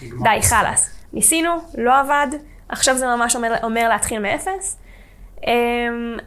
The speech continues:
Speaker 2: וכאילו זאת הנקודה שכזה, גם הוא עשה איתי את השיחה העמוקה הזאת של
Speaker 1: אבל
Speaker 2: "את עוזבת,
Speaker 1: הוא
Speaker 2: אני עוזב".
Speaker 1: עשה, הוא עשה "את עוזבת, אני עוזב", שיש כבר רעיון אחר?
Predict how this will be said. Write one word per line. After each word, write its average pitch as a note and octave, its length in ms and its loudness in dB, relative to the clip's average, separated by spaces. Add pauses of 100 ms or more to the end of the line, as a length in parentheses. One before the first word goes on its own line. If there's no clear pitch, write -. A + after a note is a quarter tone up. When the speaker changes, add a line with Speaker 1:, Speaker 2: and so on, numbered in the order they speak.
Speaker 2:
וכאילו A3+ 760 0
זאת A3+ 140 0
הנקודה G#3+ 340 -2
שכזה, G3+ 540 -2 (600)
גם G#3 260 -6
הוא A#3+ 120 -8
עשה A3+ 160 0
איתי G#3 100 -4
את G#3 60 -10
השיחה - 300 0
העמוקה C#4+ 580 4
הזאת B3+ 320 0
של G#3+ 400 -2 (340)
Speaker 1:
אבל B3 100 2
Speaker 2:
"את B3 60 -2
עוזבת, A3+ 220 2
Speaker 1:
הוא - 80 -2
Speaker 2:
אני A#3+ 160 0
עוזב". C#4+ 140 2
Speaker 1:
עשה, D4+ 300 -2
הוא C3 100 -12
עשה B2+ 260 -6
"את B2+ 40 -16
עוזבת, C3 300 -12
אני C3 120 -8
עוזב", C3 200 -8
שיש C#3 280 -10
כבר C#3 240 -8
רעיון B2+ 220 -10
אחר? F3 260 -6